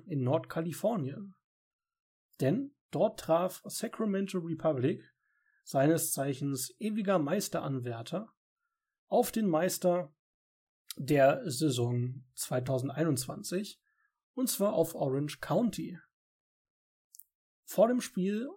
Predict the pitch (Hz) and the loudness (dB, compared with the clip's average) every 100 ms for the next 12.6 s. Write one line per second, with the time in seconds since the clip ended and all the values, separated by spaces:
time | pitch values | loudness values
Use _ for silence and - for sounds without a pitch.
0 | 415 269 147 175 135 135 156 156 135 135 | -12 -4 0 0 0 0 2 0 -2 -2
1 | 147 127 131 139 135 123 127 - - 123 | 0 0 2 2 0 0 -2 -4 -4 -4
2 | 123 - - 139 127 - - _ _ _ | -4 -8 -4 -4 -4 -8 -18 _ _ _
3 | _ _ - - 180 202 185 175 180 180 | _ _ -6 6 6 6 0 0 -2 -4
4 | - _ - 160 160 - 160 156 156 147 | -12 _ -2 0 0 -2 -4 -2 -2 -4
5 | - _ _ _ - - 147 180 165 156 | -8 _ _ _ -14 0 0 2 0 -2
6 | - 185 143 139 - - 147 151 190 170 | -8 -6 -6 -6 -10 -8 -2 -2 0 -2
7 | 165 165 160 151 151 - 139 131 143 151 | 0 0 0 -2 -2 -4 -4 0 -2 -2
8 | 143 139 135 135 131 127 - _ _ _ | -2 0 0 -2 -6 -10 -18 _ _ _
9 | _ _ _ - - 208 226 202 196 196 | _ _ _ -2 -2 0 0 0 -2 -2
10 | 185 185 - _ _ _ _ _ - - | -2 -4 -10 _ _ _ _ _ -20 -20
11 | - _ - - 147 143 147 139 135 - | -20 _ -4 0 2 0 -2 0 -2 -4
12 | - 131 135 139 127 | 0 0 2 2 0